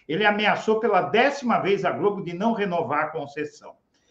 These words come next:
Ah, a, a grande mídia que encarcerou Lula, que deu golpe na Dilma, essa grande mídia, ela se vê na seguinte contingência.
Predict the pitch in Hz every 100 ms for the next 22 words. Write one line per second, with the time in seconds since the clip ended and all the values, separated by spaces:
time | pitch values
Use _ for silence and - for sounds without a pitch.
0 | _ - - 147 170 190 196 190 233 233
1 | 226 226 262 330 311 214 160 151 185 202
2 | 202 147 98 - 160 151 147 135 143 120
3 | 113 98 127 147 139 113 107 113 127 123
4 | 101 117 113 113 107 87 113 147 175 147
5 | 113 95 - _ _ _ - 262 302 240
6 | - 170 135 131 110 107 156 135 98 95
7 | - - 151 185 202 202 - 220 127 160
8 | 202 180 - 156 196 294 247 - 226 220
9 | 190 156 113 95 - _